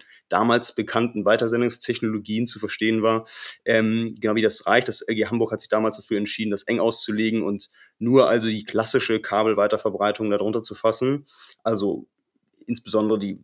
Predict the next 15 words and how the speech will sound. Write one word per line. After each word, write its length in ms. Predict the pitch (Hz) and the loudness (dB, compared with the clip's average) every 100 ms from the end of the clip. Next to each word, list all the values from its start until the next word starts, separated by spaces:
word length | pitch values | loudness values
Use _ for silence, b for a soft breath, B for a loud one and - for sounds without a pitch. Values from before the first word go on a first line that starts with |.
| _ - | _ -2
damals, 420 | 101 101 - - | 2 2 -2 -10
ähm, 360 | 85 101 - - - | -6 -6 -8 -18 -16
zu 160 | - | -8
Beginn 300 | 104 104 117 | -4 0 2
der, 400 | 110 98 95 - - | 4 4 2 0 -2
ähm, 460 | 95 95 90 - _ | -4 -4 -6 -10 _
Kabelweitersendung, 680 | - 104 104 101 101 101 92 | 2 4 6 4 2 0 0
also 160 | 82 - | -2 0
analoge, 560 | 104 98 110 127 123 | 0 0 2 4 4
dann 160 | 104 98 | 2 0
später 260 | - 104 | 0 0
vielleicht 300 | 101 98 - | 0 -2 -4
digitale 480 | 101 104 - 98 113 | -6 -8 -2 2 2
im 100 | 101 | 2
D-V-B-C-Standard 1300 | 104 104 98 101 - - 104 92 - 107 107 107 | -2 -2 0 -2 -6 -6 -2 -2 0 0 4 2